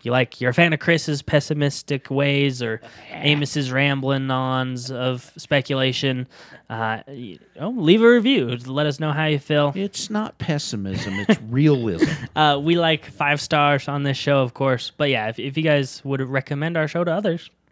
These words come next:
Speaker 1: leaving us reviews is a good way to do it. Uh, you can also follow us on Instagram and Twitter. And, uh, I said this on the U F C sh-, uh, the, the U F C show, guys. Um, and I haven't told you, but we are gonna go to video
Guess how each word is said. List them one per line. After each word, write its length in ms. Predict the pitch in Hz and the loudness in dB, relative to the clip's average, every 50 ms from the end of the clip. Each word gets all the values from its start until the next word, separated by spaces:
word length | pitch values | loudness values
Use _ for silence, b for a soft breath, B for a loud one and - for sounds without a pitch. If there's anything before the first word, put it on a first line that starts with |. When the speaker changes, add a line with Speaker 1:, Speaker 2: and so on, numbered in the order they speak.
| _ | _
Speaker 1:
leaving 240 | - 127 135 131 139 | -6 -4 -4 -2 -2
us 140 | 139 131 - | -4 -2 -4
reviews 240 | 143 131 143 143 139 | -2 0 0 0 0
is 40 | 143 | 0
a 20 | |
good 140 | 135 143 143 | -2 0 0
way 120 | 147 147 147 | 2 0 0
to 60 | 143 | 0
do 140 | 135 123 104 | 0 -2 -4
it. 80 | - B B B B B B B B B B | -6 B B B B B B B B B B
Uh, 260 | 120 123 120 120 117 107 | 0 2 2 2 0 0
you 80 | 127 | -2
can 60 | 143 147 | 0 0
also 200 | 143 139 - - | 0 0 -2 -2
follow 180 | - 139 131 127 | -2 0 0 0
us 120 | - - | 0 -2
on 80 | 131 127 | -4 -4
Instagram 340 | 127 123 - - 131 123 | -4 -4 -4 -2 -2 -2
and 100 | 120 113 | -2 -4
Twitter. 340 | - - 143 135 135 135 135 B B B B B B B B _ - | -4 -2 0 0 0 0 -2 B B B B B B B B _ -2
And, 460 | 139 139 139 139 131 123 151 220 220 | 0 0 2 2 0 -2 -2 -4 -4
uh, 60 | - - - | -6 -6 -6
I 280 | 151 139 131 127 117 120 | -4 -4 -2 -2 -2 -2
said 180 | - - 196 | 0 0 0
this 160 | 185 170 - 170 | 0 0 -2 -2
on 80 | 147 | -4
the 80 | 139 143 | -2 -2
U 80 | 143 | -2
F 80 | 139 131 | -2 -4
C 200 | - - - 180 165 | -4 -6 -4 -4 -4
sh-, 140 | - - - _ _ | -6 -10 -14 _ _
uh, 60 | 113 117 127 127 127 - - - _ | -14 -12 -12 -12 -12 -16 -20 -20 _
the, 180 | - 127 113 - | -12 -12 -12 -12
the 220 | 113 117 120 123 120 | -10 -4 -2 -2 -2
U 240 | 120 127 143 156 | -2 0 2 2
F 140 | 151 127 113 | 2 2 0
C 260 | - - - 151 202 | -4 -6 -4 -2 -2
show, 320 | 214 - - - 123 113 107 | -2 -2 -2 -2 -2 -2 -2
guys. 400 | 107 107 107 107 110 127 - - b b b b b b _ | -2 -4 -2 -2 -4 -6 -8 -12 b b b b b b _
Um, 200 | - 123 117 117 | -8 -6 -6 -4
and 80 | 117 120 | -2 0
I 40 | 131 | 0
haven't 180 | 139 135 123 | -2 -2 -4
told 220 | - - 127 120 123 | -6 -8 -8 -6 -6
you, 100 | 123 110 | -8 -8
but 220 | - 127 127 120 | -8 -8 -8 -6
we 80 | 123 123 | -4 -2
are 100 | 131 131 | -2 0
gonna 220 | 135 139 131 123 | 0 -2 -2 -2
go 440 | 120 131 127 127 123 123 120 117 117 b b b b b b _ _ - 127 - _ | 0 0 2 2 2 2 0 -2 -4 b b b b b b _ _ -16 -16 -16 _
to 140 | - - 131 | -8 -8 -2
video 520 | 120 147 160 185 170 120 101 - - - | 0 0 0 0 -4 -4 -6 -8 -10 -12